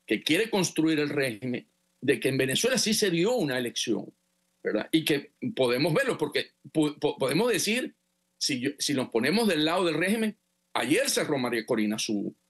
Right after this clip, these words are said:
su meeting, no hubo ninguna violencia con el mundo. Entonces, ahí se puede mostrar cómo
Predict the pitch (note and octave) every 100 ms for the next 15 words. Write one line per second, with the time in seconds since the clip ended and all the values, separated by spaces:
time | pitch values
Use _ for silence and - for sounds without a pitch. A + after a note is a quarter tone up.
0 | _ - - B2+ F3 C4 B3 E3 D3+ C#3
1 | C3+ A#2+ A#2+ G#2+ F#2+ G3 C4 A#3+ C3+ B2
2 | A2 G2 B2+ A#3 G#3+ G#2+ - _ _ _
3 | _ A2 B2+ A#2 A#2+ - A#2+ G#2+ G2 F#2+
4 | G#2+ - D#3 D3 D3 B2+ - D3+ G#3 A3
5 | E3 C#3+